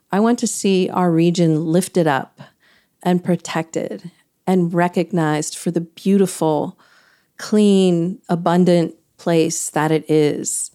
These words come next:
I want to see people swim in the rivers. I want to see people drink the water without fear that is contaminated with P fas chemicals or radioactive material from fracking.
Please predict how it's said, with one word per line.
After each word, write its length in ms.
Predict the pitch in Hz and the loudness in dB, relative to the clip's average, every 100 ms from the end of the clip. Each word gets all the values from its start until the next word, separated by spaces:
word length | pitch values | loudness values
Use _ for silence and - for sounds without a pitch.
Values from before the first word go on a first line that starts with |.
| _ _ _ _ | _ _ _ _
I 80 | 190 | -2
want 160 | 240 277 | 0 0
to 60 | |
see 180 | - 214 | 0 -2
people 320 | - 214 - | 0 -2 0
swim 400 | 196 - 196 220 | -4 -2 2 4
in 80 | 214 | 6
the 80 | 175 | 4
rivers. 720 | 175 190 151 - - - - _ _ _ _ | 4 2 -2 -4 -8 -10 -10 _ _ _ _
I 80 | 226 | -2
want 140 | 269 | 0
to 40 | 262 | -2
see 240 | - 226 | -4 -6
people 760 | 220 - 214 - 202 175 - - | -6 -4 -4 0 0 0 -2 -12
drink 420 | - 196 240 - - _ | -2 2 2 -2 -14 _
the 140 | - 180 | -4 0
water 500 | 170 185 233 - - | 2 2 0 -2 -4
without 380 | - 185 202 214 | -2 0 0 -2
fear 680 | - - 214 185 - 156 - - | -8 0 2 2 0 -8 -16 -4
that 180 | 185 180 | 0 2
is 160 | 170 | 0
contaminated 760 | - 185 175 190 196 185 175 165 | 0 -2 0 0 2 2 2 0
with 200 | 165 - | -4 -8
P 200 | - 247 | -2 -2
fas 400 | 240 147 131 - | 0 -2 -2 -8
chemicals 720 | - 156 - - - - - | -6 -4 -4 -4 -4 -4 -8
or 180 | - 190 | -4 -2
radioactive 680 | 170 175 180 180 170 170 - | 2 2 2 2 0 -4 -4
material 520 | 151 - 214 202 - | -4 -2 0 0 -4
from 220 | - 160 | -6 -8
fracking. 680 | 160 - 165 185 - - - | -8 -6 -4 -4 -4 -6 -8